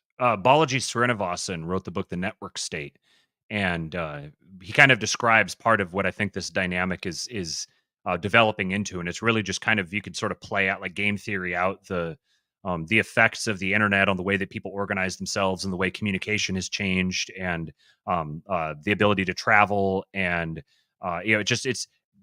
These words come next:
the nation state as a technology is starting to become a little clunky. And I think that's gonna increase to, increasingly become the case, um, as you get, uh, niche, uh, cultures within,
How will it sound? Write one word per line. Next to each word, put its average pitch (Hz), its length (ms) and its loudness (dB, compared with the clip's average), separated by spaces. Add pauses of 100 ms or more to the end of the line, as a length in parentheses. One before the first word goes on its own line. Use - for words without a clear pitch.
(120)
the 117 120 0
nation 135 420 8
state 135 300 4
as 110 140 4
a 101 40 -4
technology 107 840 2
is 92 100 -2
starting 107 340 0
to 104 60 -2
become 95 300 -4
a 90 60 -4
little 95 280 -2
clunky. 87 480 -6
And 98 80 -6
I 98 60 0
think 104 160 -4
that's 104 180 0
gonna 98 180 -2
increase 131 420 0
to, 110 120 -6 (100)
increasingly 113 600 2
become 110 360 2
the 101 60 -2
case, - 440 -8 (440)
um, 82 460 -2
as 120 160 4
you 131 80 4
get, 117 220 6 (580)
uh, 95 360 0 (1700)
niche, 135 720 2 (680)
uh, 95 340 -6 (260)
cultures 110 840 0
within, 123 720 6